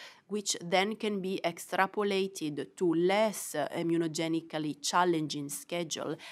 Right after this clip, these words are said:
and this, um, can limit the need to have, uh, unhelpful, uh, or, or,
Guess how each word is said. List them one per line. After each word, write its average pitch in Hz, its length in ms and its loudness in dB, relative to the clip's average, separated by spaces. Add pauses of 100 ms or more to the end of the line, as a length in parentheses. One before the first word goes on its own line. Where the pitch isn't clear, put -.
and 175 220 0
this, 220 340 0 (180)
um, 156 480 2
can 196 320 2
limit 175 520 0
the 165 120 0
need 220 460 2
to 170 160 0
have, 208 340 6
uh, - 1040 0
unhelpful, 196 640 4
uh, 175 220 10
or, 170 280 2
or, 160 460 -2